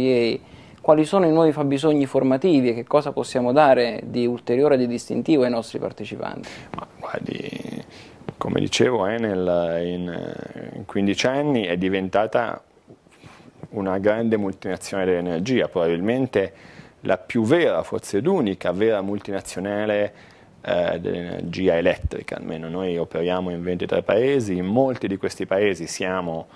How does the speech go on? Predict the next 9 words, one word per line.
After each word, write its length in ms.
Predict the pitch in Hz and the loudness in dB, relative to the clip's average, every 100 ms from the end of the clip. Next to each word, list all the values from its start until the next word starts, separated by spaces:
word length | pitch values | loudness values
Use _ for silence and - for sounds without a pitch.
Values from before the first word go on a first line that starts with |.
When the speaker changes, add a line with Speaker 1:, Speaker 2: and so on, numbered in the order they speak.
| - - _ | -20 -20 _
Speaker 2:
il 100 | - | -12
principale 460 | - 95 95 113 101 | -4 -4 2 0 2
operatore 320 | 95 92 98 | 2 2 2
energetico, 760 | 90 90 92 87 80 - 117 135 - - _ _ _ _ _ - | 0 -2 0 0 -2 -8 -10 -10 -18 -20 _ _ _ _ _ -12
operiamo 380 | 95 101 92 90 | -2 -2 0 -2
in 60 | |
diversi 340 | 87 87 90 95 | 0 0 -2 -6
continenti, 720 | 85 87 90 117 117 110 117 | -6 -4 -2 0 -2 -4 -8
siamo, 380 | - 90 87 | -10 -10 -10